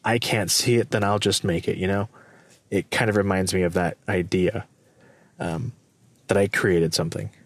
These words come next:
that didn't exist before. And,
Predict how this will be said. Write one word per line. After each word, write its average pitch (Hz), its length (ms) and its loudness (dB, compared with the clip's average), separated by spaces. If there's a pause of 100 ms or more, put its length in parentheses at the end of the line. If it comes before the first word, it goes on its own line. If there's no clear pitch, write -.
(520)
that 92 120 -2
didn't 98 240 0
exist 90 300 0
before. - 400 -4 (2000)
And, 87 400 -2